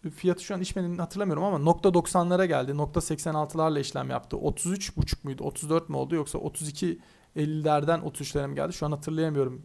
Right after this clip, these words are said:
E, üçün yanındaki sayıyı hatırlayamıyorum. İki basamaklı sayının birler basamağındaki sayıyı hatırlayamıyorum. Bilen varsa İşmen'in fiyatını da yazabilir buraya.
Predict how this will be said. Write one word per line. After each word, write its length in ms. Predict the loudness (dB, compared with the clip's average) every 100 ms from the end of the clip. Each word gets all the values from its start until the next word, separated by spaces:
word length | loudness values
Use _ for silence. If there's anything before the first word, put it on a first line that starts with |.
| -6
E, 280 | -4 -4 -6 -10 -12
üçün 200 | -2 0
yanındaki 420 | 2 0 -2 -4
sayıyı 220 | -2 -2 -2
hatırlayamıyorum. 540 | -4 -6 -4 -6 -6
İki 300 | -4 -6 -4
basamaklı 460 | -6 -4 -6 -6 -8
sayının 360 | -6 -4 -4 -8 -14 -20 -20 -20 _ -4
birler 320 | 2 4 6
basamağındaki 440 | 4 0 -2 -2
sayıyı 200 | 0 2
hatırlayamıyorum. 540 | 0 -2 -2 0 0 2
Bilen 260 | 2 2
varsa 260 | 0 0 -4
İşmen'in 580 | -6 -8 -8 -6 -6 -4
fiyatını 320 | -4 -4 -2
da 60 |
yazabilir 480 | 0 0 0 -2 -2
buraya. 240 | -2 -2